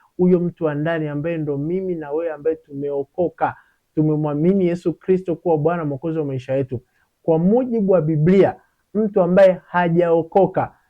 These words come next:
yule mtu wa ndani amekufa. Amekufa, sio kwamba amelala, amekufa. Huyu mtu anaweza akajiona, "Ndiyo, mimi nina roho, nipo hai, nini na nini," na kwa namna fulani ni kweli,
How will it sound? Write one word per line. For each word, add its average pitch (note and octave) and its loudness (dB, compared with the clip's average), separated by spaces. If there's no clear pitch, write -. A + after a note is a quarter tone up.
yule F3+ 0
mtu F#3 -2
wa D3+ -2
ndani D3+ -2
amekufa. D3+ -4
Amekufa, F3 0
sio A#3 4
kwamba A3+ 2
amelala, F3+ 4
amekufa. D#3+ -4
Huyu G#3+ 4
mtu G3+ 0
anaweza F#3+ 2
akajiona, F3 0
"Ndiyo, F3 0
mimi E3+ -4
nina D3+ -6
roho, F3+ -4
nipo E3 -8
hai, F3+ -2
nini F#3 -2
na D#3+ -8
nini," F#3 -2
na E3+ -4
kwa F#3 0
namna G#3 -4
fulani F#3 -2
ni D#3+ -6
kweli, D#3 0